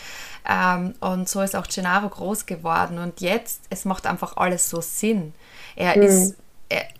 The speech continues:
Speaker 1: er, und er ist so feinfühlig in dem, er sieht Dinge, die sonst dann keiner sieht. Er merkt, wenn's mir schlecht geht, er merkt, wenn ich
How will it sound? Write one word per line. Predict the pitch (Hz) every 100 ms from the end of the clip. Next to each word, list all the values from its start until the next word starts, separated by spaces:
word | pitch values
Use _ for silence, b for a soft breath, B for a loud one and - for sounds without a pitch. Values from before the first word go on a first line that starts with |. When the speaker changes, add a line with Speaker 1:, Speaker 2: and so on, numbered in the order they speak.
| -
Speaker 1:
er, | - - - - - -
und | 208
er | - 208
ist | 208
so | 214 185
feinfühlig | - - - 196 196 254 277 262 196 175 165 170 -
in | 180
dem, | 190 180 175 -
er | 180
sieht | - - 240 247 - - -
Dinge, | 226 233 247 269 311 339 b b b b b - - - - - -
die | 220 214
sonst | 202 240 240 -
dann | 226
keiner | 214 - 220 226 208
sieht. | 170 - 160 156 -
Er | 190 180 180
merkt, | 185 190 220 -
wenn's | 190 185 -
mir | 190 180 170
schlecht | - 180 208 254 - -
geht, | 226 233 -
er | 175
merkt, | 175 185 185 -
wenn | 185 180
ich | 185 190 185